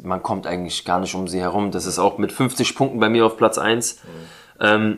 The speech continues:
Speaker 1: auf Platz zwei, ich hab's mir sogar schon fast gedacht, hätte ich gar nicht ausrechnen müssen. Wobei ich dachte, dass vielleicht, ähm, ja gut, wenn wir die Hinrunde mitgenommen hätten, wäre vielleicht Athenea oder so noch dabei gewesen.
Speaker 2: Mhm.
Speaker 1: So ist dann ganz knapp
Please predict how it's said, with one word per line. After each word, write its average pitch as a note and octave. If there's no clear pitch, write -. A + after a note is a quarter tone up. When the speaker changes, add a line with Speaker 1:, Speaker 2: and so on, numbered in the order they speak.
Speaker 1:
auf B2
Platz C3
zwei, C3+
ich A#2+
hab's C3+
mir C3+
sogar B2
schon A#2
fast B2+
gedacht, B2+
hätte B2+
ich -
gar B2
nicht A#2
ausrechnen A2+
müssen. D3+
Wobei G#2+
ich A2
dachte, A#2+
dass A2
vielleicht, A2+
ähm, G#2+
ja B2
gut, B2+
wenn B2
wir B2+
die B2
Hinrunde C#3+
mitgenommen G#2
hätten, G2
wäre G#2
vielleicht G#2+
Athenea A2
oder G#2
so G2+
noch G#2
dabei G#2
gewesen. C3+
Speaker 2:
Mhm. E2+
Speaker 1:
So C#3+
ist C3
dann B2+
ganz C3
knapp C3